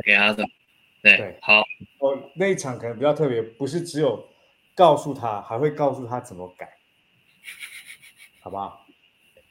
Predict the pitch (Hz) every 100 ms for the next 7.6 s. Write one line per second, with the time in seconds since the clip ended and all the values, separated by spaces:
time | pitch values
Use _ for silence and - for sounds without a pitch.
0 | _ _ 508 - - - - - - 104
1 | 98 - _ _ - 107 104 104 101 95
2 | 92 - _ _ _ - _ - - -
3 | - - 107 107 117 120 110 - - -
4 | _ _ _ - - - 156 147 160 220
5 | 131 135 170 - _ 131 - - _ _
6 | _ _ _ _ _ _ _ _ - 120
7 | 151 156 156 131 139 147